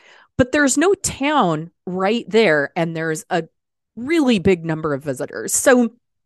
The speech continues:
keep that in mind when you're visiting Denali. Um, hotels are extremely expensive. That's just how it is. Um,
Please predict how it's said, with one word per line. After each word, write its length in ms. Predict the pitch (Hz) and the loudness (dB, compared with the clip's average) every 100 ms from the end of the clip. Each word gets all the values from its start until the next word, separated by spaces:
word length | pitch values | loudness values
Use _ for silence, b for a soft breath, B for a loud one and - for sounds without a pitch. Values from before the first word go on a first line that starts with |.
| _ _ _ _ | _ _ _ _
keep 240 | - 302 294 | -8 -6 0
that 160 | 349 | 0
in 160 | 392 294 | 2 0
mind 420 | 151 139 180 294 320 | 2 2 2 -2 0
when 120 | 220 | 0
you're 100 | 170 | 0
visiting 420 | 156 151 165 170 | -4 -6 -6 -4
Denali. 580 | 180 156 135 135 135 135 b b b b - | -4 -2 -2 -2 -4 -6 b b b b -2
Um, 200 | 190 143 | -2 -2
hotels 920 | - - 202 - 220 185 196 233 269 - | -2 2 2 2 4 6 6 4 0 -2
are 160 | 220 208 | 2 2
extremely 880 | 202 - - - 170 180 175 202 196 | 0 -2 -4 -4 -2 0 2 2 0
expensive. 800 | - - 156 170 - 170 175 - | -2 -2 -2 -2 -2 -2 -2 -6
That's 260 | 175 156 - | -10 -8 -14
just 320 | - 196 - | -10 -10 -8
how 200 | - 190 | 0 4
it 100 | 180 | 6
is. 460 | 156 156 160 165 - b b b b | 6 6 4 0 -8 b b b b
Um, 360 | 185 160 143 | -2 0 -2